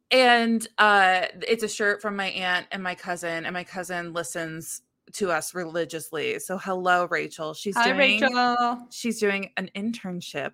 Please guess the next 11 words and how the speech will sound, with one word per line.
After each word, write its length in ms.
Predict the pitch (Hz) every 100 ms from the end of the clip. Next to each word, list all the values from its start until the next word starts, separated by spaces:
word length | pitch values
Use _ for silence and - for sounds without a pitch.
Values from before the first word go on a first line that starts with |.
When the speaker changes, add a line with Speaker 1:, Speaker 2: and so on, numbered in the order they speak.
| -
Speaker 1:
at 300 | 175 202 202
Disney. 640 | 170 165 - - - 185 -
Well, 220 | 233 254
Speaker 2:
She's 220 | 214 208
Speaker 1:
it's, 240 | - 415 220
didn't 140 | 254
call 160 | 277 247
it 100 | 226
an 80 |
Speaker 2:
cool. 100 | 190 180
Speaker 1:
internship. 180 | 190